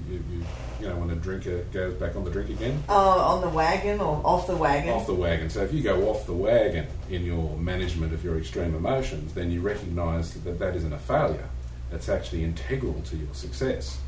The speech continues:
Speaker 1: And each one of those setbacks,
Speaker 2: Mm.
Speaker 1: each one of those
Speaker 2: Good
Speaker 1: setbacks
Speaker 2: point.
Speaker 1: is a new opportunity. And you go, "Oh, I, I got angry again. I, I thought I was doing so well." And you go, "Well, hang on, no, uh, that's what John and Leanne said, no, that's actually integral to this process.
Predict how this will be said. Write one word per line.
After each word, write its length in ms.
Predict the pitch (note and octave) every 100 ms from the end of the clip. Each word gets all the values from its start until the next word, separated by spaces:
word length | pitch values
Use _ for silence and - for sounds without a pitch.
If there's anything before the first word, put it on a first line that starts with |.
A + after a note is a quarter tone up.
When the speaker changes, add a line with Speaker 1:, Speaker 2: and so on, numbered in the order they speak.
| - - -
Speaker 1:
And 240 | E2+ E2+ F2
each 220 | F2+ -
one 160 | F2+ E2
of 80 |
those 260 | E2 D#2 -
setbacks, 420 | - D3+ D3+ A#3 A#3
Speaker 2:
Mm. 500 | C#4 C#4+ G3 D3+ C#3+
Speaker 1:
each 140 | D3+
one 100 | -
of 60 | E2+
those 180 | E2
Speaker 2:
Good 140 | D3 G#3
Speaker 1:
setbacks 220 | A3 -
Speaker 2:
point. 280 | F3 F3 C#3+
Speaker 1:
is 120 | E2+
a 40 |
new 320 | F2+ G2+ G2 F#2
opportunity. 600 | - - - C#3 - - - - - - E2+
And 80 |
you 80 | E2+
go, 160 | D#2+ A2
"Oh, 160 | A#2+ F2
I, 260 | E2+ E2
I 80 | F2
got 120 | F#2
angry 340 | A2+ A#2 F#2 F2
again. 320 | A#2 G2+ D2 - - - - F2
I, 340 | F2 E2+ F2+
I 20 |
thought 180 | - B2+
I 40 | A2
was 100 | -
doing 220 | G#2+ G2
so 240 | - B2+ A2
well." 400 | A#2 - - - - - -
And 80 | -
you 40 | E2+
go, 180 | F#2 F#2
"Well, 100 | F2+
hang 180 | A#2
on, 120 | G2+ G2+
no, 260 | G2+ G#2
uh, 220 | G#2 G2+
that's 240 | F#2+ G2+ G2+
what 100 | G#2+
John 140 | A2 A2
and 140 | G2
Leanne 220 | G2+ G2+
said, 200 | - G2
no, 140 | G2+ G#2+
that's 200 | A2 F#2+
actually 260 | F2+ F2+
integral 400 | E2+ - D3+ -
to 80 | F2
this 140 | D#2+ -
process. 560 | - - - - -